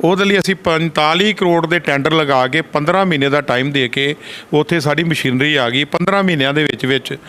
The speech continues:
ਅਸੀਂ ਉਸ ਡੰਪ ਨੂੰ ਬਿਲਕੁਲ ਖਤਮ ਕਰਕੇ ਉਹ ਵੀਹ ਏਕੜ ਦੇ ਏਰੀਆ ਦੇ ਵਿੱਚ ਬਹੁਤ ਵਧੀਆ ਇੱਕ ਸੁੰਦਰ ਪਾਰਕ ਬਣਾਉਣਾ ਹੈ। ਔਰ ਉਹਦੇ ਆਲੇ ਦੁਆਲੇ ਜਿਵੇਂ ਦੋ ਤਿੰਨ ਡੰਪ ਹੋਰ ਨੇ, ਉੱਥੇ ਤਕਰੀਬਨ ਕੋਈ ਚਾਲੀ ਹਜ਼ਾਰ ਟਨ ਜਾਂ ਪੰਜਾਹ ਹਜ਼ਾਰ ਟਨ ਕੂੜਾ ਹੈ,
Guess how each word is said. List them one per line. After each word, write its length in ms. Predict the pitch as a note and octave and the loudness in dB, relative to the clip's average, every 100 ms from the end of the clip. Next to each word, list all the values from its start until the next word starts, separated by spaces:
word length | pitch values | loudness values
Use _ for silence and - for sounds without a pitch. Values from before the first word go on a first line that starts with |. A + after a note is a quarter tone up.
| - - - D3 | -20 -12 -4 -2
ਅਸੀਂ 220 | F3+ F3 | 2 2
ਉਸ 220 | E3 D3 | 2 0
ਡੰਪ 320 | C#3+ C#3+ C#3+ | -2 -2 0
ਨੂੰ 180 | D#3+ D#3+ | -2 -2
ਬਿਲਕੁਲ 340 | C3+ D#3 E3 | -2 0 -2
ਖਤਮ 300 | D#3 A#2+ D3+ | -2 -2 -2
ਕਰਕੇ 520 | D3+ C#3+ - D#3 E3 F3 - - - | 0 -2 0 0 0 -2 -10 -14 -2
ਉਹ 160 | F3 E3 | 0 0
ਵੀਹ 360 | B2 G3 G#3+ | 2 2 2
ਏਕੜ 260 | F#3+ - F3 | 0 0 0
ਦੇ 180 | E3 F3 | 0 0
ਏਰੀਆ 380 | C#3 D3+ D#3+ E3 | 0 2 2 2
ਦੇ 100 | D#3 | 2
ਵਿੱਚ 200 | D3+ C#3 | 0 -2
ਬਹੁਤ 360 | A#2 C#3 D#3 | 0 0 2
ਵਧੀਆ 240 | C#3 C#3 C#3+ | 0 2 0
ਇੱਕ 100 | C3 | -2
ਸੁੰਦਰ 300 | - A#2+ C#3+ | -2 -2 -2
ਪਾਰਕ 380 | - B2 A#2 B2 | 0 0 0 -2
ਬਣਾਉਣਾ 340 | B2 A#2+ A#2+ | -2 0 0
ਹੈ। 120 | D3 - - - - F3 | -2 -6 -16 -20 -4 -2
ਔਰ 100 | F#3+ | 0
ਉਹਦੇ 380 | - F#3+ G#3 A3+ | 0 0 2 0
ਆਲੇ 300 | D3+ D#3+ F3+ | 0 2 2
ਦੁਆਲੇ 340 | F3 F3 F#3 | 2 2 2
ਜਿਵੇਂ 480 | D#3+ E3 F3+ F#3 F#3 - - - - - - - - - - C#3 | 2 2 2 2 0 -6 -20 -20 -20 -20 -20 -20 -20 -20 -20 -4
ਦੋ 200 | C#3 E3 | 0 2
ਤਿੰਨ 220 | F#3+ F#3 | 0 0
ਡੰਪ 240 | D#3+ F3 | 0 -2
ਹੋਰ 300 | D3 D3+ C#3+ | 0 2 2
ਨੇ, 120 | D#3 | 2
ਉੱਥੇ 320 | E3+ G3 G3 G#3+ | 0 0 0 -2
ਤਕਰੀਬਨ 540 | G3 F3+ F3+ F3+ F#3+ | -2 -2 0 0 0
ਕੋਈ 220 | F#3+ F#3+ - | 0 0 0
ਚਾਲੀ 340 | F3+ F3+ G3 | 0 2 2
ਹਜ਼ਾਰ 260 | F#3+ E3+ D3 | 2 2 0
ਟਨ 300 | C3 D#3 E3 | 0 -2 0
ਜਾਂ 120 | E3 | 0
ਪੰਜਾਹ 280 | D#3 D#3 E3 | 0 0 2
ਹਜ਼ਾਰ 240 | E3+ D3+ | 2 2
ਟਨ 200 | B2+ C#3 | 0 -2
ਕੂੜਾ 280 | D3 C3 A#2+ | -2 -2 0
ਹੈ, 160 | A2+ | 0